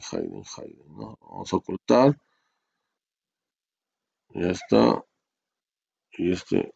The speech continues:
aquí, ¿no? Ujú. Sí, el A purito. Ya está, grabamos. Y ahora sí, ¿no?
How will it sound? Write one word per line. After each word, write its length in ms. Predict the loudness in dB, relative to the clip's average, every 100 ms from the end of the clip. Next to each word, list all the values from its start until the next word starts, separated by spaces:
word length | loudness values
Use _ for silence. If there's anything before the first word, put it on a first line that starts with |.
| -12
aquí, 240 | -12 -10 -12 -12 -6
¿no? 300 | 2 2 2 _ -20 -20 _ _ _ _ _ _ _ _
Ujú. 360 | 2 8 8 6 _ _
Sí, 260 | -6 -2 0
el 180 | 2 4
A 140 | 6 4
purito. 800 | 2 4 4 6 6 6 0 _ _ _ _
Ya 200 | -2 4
está, 460 | 4 2 4 6 6
grabamos. 1040 | 4 4 6 8 8 8 8 6 4 -6 _ _ _ _ _ _ _
Y 100 | 2
ahora 220 | 4 4
sí, 180 | 2 0
¿no? 300 | 2 2